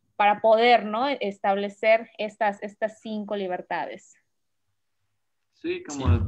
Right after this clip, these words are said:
Speaker 2: también comentaba Jorge, el, el, la, lo, las cinco libertades lo define la oie, que es la Organización Internacional de Sanidad Animal. Este, y sin duda fue un tema que precisamente estuvo guiado inicialmente por el tema de la producción.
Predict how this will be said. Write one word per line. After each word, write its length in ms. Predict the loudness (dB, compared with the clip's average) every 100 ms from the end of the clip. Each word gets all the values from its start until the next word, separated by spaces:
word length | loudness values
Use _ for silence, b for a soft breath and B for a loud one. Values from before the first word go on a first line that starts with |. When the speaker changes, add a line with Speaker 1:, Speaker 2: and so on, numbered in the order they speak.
| -4
Speaker 2:
también 260 | -4 -6
comentaba 420 | -6 -8 -6 -8
Jorge, 340 | -6 -10 -8 -8
el, 160 | -8 -8
el, 200 | -6 -4
la, 280 | -4 -6 -8
lo, 240 | -8 -8 -8
las 160 | -12
cinco 220 | -10 -10 -8
libertades 320 | -8 -8 -8
lo 80 | -8
define 300 | -8 -8 -6
la 240 | -6 -6
oie, 480 | -8 -6 -4 -6 -8
que 100 | -10
es 40 | -8
la 300 | -8 -10 -12
Organización 460 | -14 -14 -18 -10 -10
Internacional 480 | -10 -16 -16 -12
de 80 | -12
Sanidad 380 | -12 -14 -10 -8
Animal. 480 | -8 -8 -8 -10 -10 _ _ _ _ _ _ _ _
Este, 1080 | -8 -6 -10 -12 -4 -2 0 0 -2 -4 -6
y 80 | -10
sin 220 | -8 -4
duda 240 | -4 -4 -6
fue 120 | -10
un 140 | -10
tema 400 | -8 -8 -8 -10 -12 _ _ _ _ _ _
que 100 | -10
precisamente 360 | -8 -8 -8
estuvo 320 | -10 -8 -6
guiado 340 | -4 -4 -4 -4
inicialmente 580 | -6 -6 -6 -6 -6 -10
por 200 | -12 -12
el 40 |
tema 220 | -8 -8
de 80 | -6
la 140 | -8
producción. 580 | -10 -14 -14 -12 -12 -12